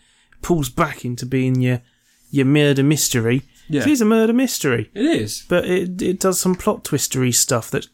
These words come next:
Speaker 1: takes it in a direction these usually don't go. Um, you know, like how, like, Midsummer Murders usually has a lot more time for the people rather than just
Speaker 2: Mm.
Speaker 1: the detective.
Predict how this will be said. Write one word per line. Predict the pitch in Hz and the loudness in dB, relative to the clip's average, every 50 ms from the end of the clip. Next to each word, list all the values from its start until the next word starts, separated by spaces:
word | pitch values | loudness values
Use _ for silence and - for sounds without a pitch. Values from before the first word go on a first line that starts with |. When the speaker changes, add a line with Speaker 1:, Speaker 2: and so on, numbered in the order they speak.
| _ _ _ | _ _ _
Speaker 1:
takes | - - 165 147 151 - | -4 -2 0 0 0 0
it | 165 156 | -2 0
in | 160 | 0
a | 147 | -2
direction | 143 139 151 151 156 156 - - 151 147 147 | -2 -2 -2 -2 -2 -4 -4 -4 -2 0 0
these | 147 147 143 135 - | 0 0 0 -2 -2
usually | 156 151 143 - 156 147 | -2 -2 -2 0 0 0
don't | 135 147 143 151 160 | 0 0 -2 -2 -2
go. | 160 185 180 135 117 120 _ _ _ _ _ _ _ _ _ _ _ | 0 0 0 0 -2 -6 _ _ _ _ _ _ _ _ _ _ _
Um, | - 151 151 147 147 147 - - _ _ - - | -2 0 0 2 0 -2 -4 -8 _ _ -10 -4
you | 277 311 | 0 2
know, | 294 | 2
like | 240 208 | 2 2
how, | - 185 175 | 2 2 4
like, | 165 156 143 | 4 2 2
Midsummer | 147 151 151 147 143 - 151 135 131 127 | 2 2 0 0 0 0 0 0 0 0
Murders | 127 127 127 123 123 123 120 123 | 2 2 2 2 2 0 0 2
usually | 131 123 117 117 127 123 | 0 0 0 0 0 0
has | 117 127 113 | 0 -2 -2
a | 120 127 | -2 -2
lot | 135 - | -2 0
more | 151 135 127 123 | 0 -2 -2 -2
time | - - 131 127 123 120 | -2 -2 -2 0 -2 -2
for | 120 - 131 127 | -2 -2 -2 0
the | 120 123 123 123 120 123 120 - | 0 2 2 2 0 0 -2 -4
people | - - 143 135 127 - - 123 123 175 120 - _ | 0 0 0 0 0 -2 -4 -4 -4 -4 -6 -8 _
rather | 127 127 127 123 120 123 | -2 0 0 0 0 0
than | 123 123 123 | 0 0 0
just | 123 123 107 104 | 0 -2 -2 -4
Speaker 2:
Mm. | |
Speaker 1:
the | 131 123 | -4 -2
detective. | 123 120 123 139 127 - - - 143 143 143 - | -2 -2 -2 -4 -4 -4 -6 -6 -6 -6 -8 -10